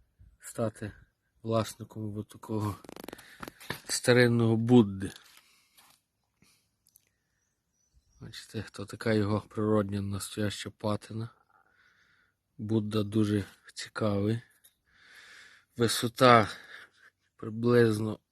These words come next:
така, як я дивлюсь, десь сімнадцять сантиметрів. Ширина десь одинадцять з половиною. Такий нелегкий. І цікавий він ще тим,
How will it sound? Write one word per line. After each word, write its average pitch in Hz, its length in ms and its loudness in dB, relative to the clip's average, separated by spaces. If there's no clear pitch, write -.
така, - 180 -12
як 107 220 -8
я 110 60 -10
дивлюсь, 113 420 0
десь 107 300 -8
сімнадцять 110 760 -4
сантиметрів. 110 880 -4
Ширина 117 800 0
десь 120 260 -4
одинадцять 123 580 2
з - 400 -14
половиною. 123 760 -2
Такий - 260 -4
нелегкий. 120 1080 6
І - 60 -20
цікавий 127 500 4
він 123 160 2
ще 113 180 0
тим, 175 360 6